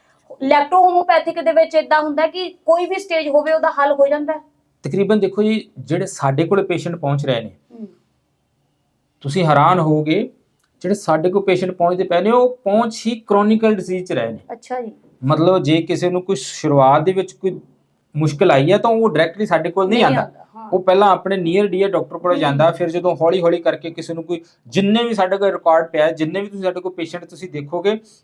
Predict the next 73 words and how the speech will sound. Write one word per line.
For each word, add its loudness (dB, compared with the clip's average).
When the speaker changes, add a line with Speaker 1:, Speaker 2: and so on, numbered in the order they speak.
Speaker 2:
ਕੋਈ 0
ਪੰਜ 0
ਸਾਲ 0
ਪੁਰਾਣਾ 0
ਲੈ 0
ਕੇ -8
ਚੱਲ 0
ਰਿਹਾ 2
ਰੋਗ -2
ਨੂੰ, -10
ਕੋਈ -8
ਦਸ 0
ਸਾਲ, -2
ਕੋਈ -16
ਪੰਦਰਾਂ -8
ਸਾਲ, -4
ਕੋਈ -6
ਵੀਹ -2
ਸਾਲ 0
ਤੋਂ -4
ਰੋਗ -4
ਨੂੰ -8
ਲੈ 2
ਕੇ -8
ਚੱਲ -2
ਰਿਹਾ, 2
ਫਿਰ -4
ਸਾਡੇ -4
ਕੋਲੇ -6
reference 0
to 0
reference -2
ਸਾਡੇ -4
ਕੋਲੇ -6
ਪਹੁੰਚ -8
ਰਹੇ -4
ਨੇ -8
ਪੇਸ਼ੈਂਟ, -8
ਡਾਇਰੈਕਟਲੀ 0
ਸਾਡੇ 0
ਕੋਲ -12
ਕੋਈ 0
ਨਹੀਂ 2
Speaker 1:
ਨਹੀਂ -2
Speaker 2:
ਆਉਂਦਾ। -4
ਤਾਂ 4
Speaker 1:
ਆਉਂਦਾ। -4
Speaker 2:
ਕਹਿਣ -2
ਦਾ 0
ਮਤਲਬ -4
ਕਿ -14
ਸਾਡੇ -2
ਕੋਲੇ -6
ਜਿੰਨੇ -4
ਵੀ 0
ਪੇਸ਼ੈਂਟ -8
ਪਹੁੰਚ -8
ਰਹੇ -8
ਨੇ, -4
ਉਹ 0
ਲਾਸਟ 0
Speaker 1:
ਲਾਸਟ 0
Speaker 2:
ਸਟੇਜ, 0
Speaker 1:
ਸਟੇਜ -4
ਵਾਲੇ। -12
Speaker 2:
ਲਾਸਟ 2
ਸਟੇਜ 0
ਵਾਲੇ 2
ਕਹਿ, 2
Speaker 1:
ਹੂੰ। -2
Speaker 2:
ਆ 2
ਰਹੇ -2
ਨੇ। -14